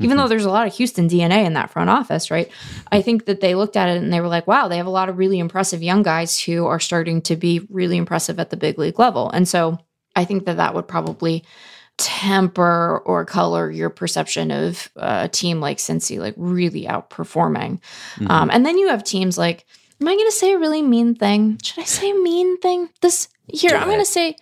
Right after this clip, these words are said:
Speaker 1: I'm gonna say a thing. And if you think it's too mean, Ben, then we'll cut this,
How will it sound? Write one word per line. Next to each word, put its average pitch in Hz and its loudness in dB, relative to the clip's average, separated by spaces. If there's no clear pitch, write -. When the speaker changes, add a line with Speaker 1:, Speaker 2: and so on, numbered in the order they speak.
Speaker 1:
I'm 320 2
gonna 370 4
say 320 2
a 311 0
thing. 220 0
And 226 0
if 285 0
you 349 2
think 415 0
it's 392 -2
too 294 -2
mean, 247 4
Ben, 262 0
then 240 2
we'll 233 4
cut - -2
this, - -6